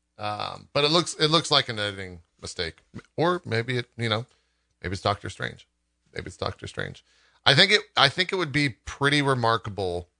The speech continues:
if the reason all this stuff was changed is because for,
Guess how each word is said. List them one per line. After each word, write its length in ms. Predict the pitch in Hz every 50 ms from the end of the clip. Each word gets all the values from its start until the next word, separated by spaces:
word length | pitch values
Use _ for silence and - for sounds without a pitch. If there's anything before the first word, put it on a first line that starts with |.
| _ _ _ -
if 380 | 107 104 101 95 - - _ -
the 80 | 117 107
reason 480 | 104 104 117 131 135 120 120 147 139 139
all 220 | 92 104 117 120
this 160 | 117 120 104
stuff 380 | - - - 110 110 101 - -
was 200 | 98 104 95 -
changed 640 | - - - 104 95 90 87 82 85 82 - - _ _ _ _ _ _ _ _ _
is 140 | - 113 98
because 800 | - 120 113 - - 110 107 101 98 101 95 92 - - - - _ _ _ _ _ _ _ _ _ _ _ _ _ _ _ _ _ _
for, 680 | _ - 139 139 139 143 143 139 135 139 139 127 117